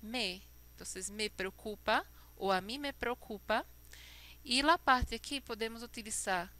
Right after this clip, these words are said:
como "preocupa" o "preocupan". Va a depender del co-, acompañante, ¿no? El acompañante aquí es la contaminación.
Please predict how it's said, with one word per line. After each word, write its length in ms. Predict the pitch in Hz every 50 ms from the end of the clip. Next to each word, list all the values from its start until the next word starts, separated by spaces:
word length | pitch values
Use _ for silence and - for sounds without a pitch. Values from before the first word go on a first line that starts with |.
| - - -
como 220 | - 190 185 190 -
"preocupa" 760 | - 202 202 208 - - - 254 233 - - 254 262 330 392 - -
o 100 | - 233
"preocupan". 880 | - - 254 277 - - - 254 220 - - - 196 185 175 170 170 175 - - - - - - - - - - - - 190
Va 100 | 262 285
a 60 | 277
depender 520 | 269 254 - - 254 233 214 220 220 233 220
del 160 | 233 240 240
co-, 180 | - - - 247
acompañante, 920 | - 240 220 - - - 226 - 262 311 359 294 220 208 208 - - 196 185
¿no? 220 | 196 214 285 392 - - - - - - - - - - - -
El 160 | 254 320 403
acompañante 800 | 427 - - 285 254 240 - 240 208 202 208 208 202 - - 180
aquí 300 | - - - 262 254 226
es 160 | 208 - -
la 160 | 214 220 220 220
contaminación. 1000 | - 247 240 240 - 247 240 240 240 233 233 254 302 - - - 196 175 165